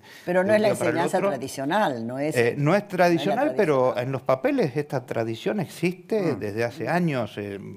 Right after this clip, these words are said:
Speaker 2: escuelas Montessori, escuelas, bueno, eh,
Speaker 1: Ujú.
Speaker 2: de las hermanas Cosettini en Rosario,
Speaker 3: Sí, sí.
Speaker 2: eh, son, eh, si se quiere, eh,
Speaker 1: Ah, sí.
Speaker 2: filosofías pedagógicas que
Speaker 1: Ujú.
Speaker 2: yo no soy pedagogo, yo soy un mecánico que se engrasa hoy en un,
Speaker 3: Mm.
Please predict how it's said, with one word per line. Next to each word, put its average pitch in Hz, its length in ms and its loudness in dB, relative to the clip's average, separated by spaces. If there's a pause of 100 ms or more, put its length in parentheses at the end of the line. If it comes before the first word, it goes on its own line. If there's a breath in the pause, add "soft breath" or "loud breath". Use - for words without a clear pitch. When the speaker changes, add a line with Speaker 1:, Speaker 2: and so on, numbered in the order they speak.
(140)
Speaker 2:
escuelas 104 340 -6
Montessori, 107 580 -2
escuelas, 104 360 -8
bueno, 107 340 -10 (400 loud breath)
eh, 104 240 -6
Speaker 1:
Ujú. 135 80 -10
Speaker 2:
de 104 100 -6
las 104 160 -2
hermanas 110 280 -4
Cosettini 107 500 -6
en 101 160 -6
Rosario, 151 520 0 (120)
Speaker 3:
Sí, 143 100 -6
sí. 135 160 -10
Speaker 2:
eh, 104 240 -2
son, 120 340 -2
eh, 110 200 -4 (480)
si - 180 -6
se 113 160 -6
quiere, 147 480 0
eh, 110 60 -8
Speaker 1:
Ah, 147 100 -8
sí. 131 60 -8
Speaker 2:
filosofías 120 540 -4 (100)
pedagógicas 123 760 -2
que 107 560 -8
Speaker 1:
Ujú. 135 720 -14
Speaker 2:
yo - 140 -6
no 160 80 -2
soy 120 160 0
pedagogo, 104 680 -2 (140)
yo - 160 -10
soy 127 160 -6
un 104 120 -6
mecánico 117 520 -2
que 104 240 -6
se 107 160 -6
engrasa 110 520 -2
hoy 110 240 -2
en 101 120 -8
un, 101 640 -8
Speaker 3:
Mm. 98 60 -10